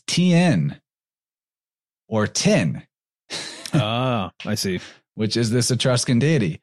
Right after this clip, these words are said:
Speaker 1: But Tien is the Chinese god of the heavens, the god, like the all-father god of all the cosmos. Tien.
Speaker 2: Ah.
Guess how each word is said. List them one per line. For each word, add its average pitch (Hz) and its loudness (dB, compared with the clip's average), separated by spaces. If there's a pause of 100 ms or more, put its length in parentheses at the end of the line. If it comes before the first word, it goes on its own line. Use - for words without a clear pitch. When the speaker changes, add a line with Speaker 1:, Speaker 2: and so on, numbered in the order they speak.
(280)
Speaker 1:
But 135 -2
Tien 180 4
is 160 4
the 143 2
Chinese 165 2 (1200)
god 139 2
of 127 2
the 123 2
heavens, 123 0 (200)
the 113 -4
god, 120 -2
like 110 -2
the 117 -2
all-father 117 0 (420)
god 120 0
of 107 -2
all 113 0
the 110 -2
cosmos. 113 -2 (680)
Tien. 104 -2
Speaker 2:
Ah. 127 2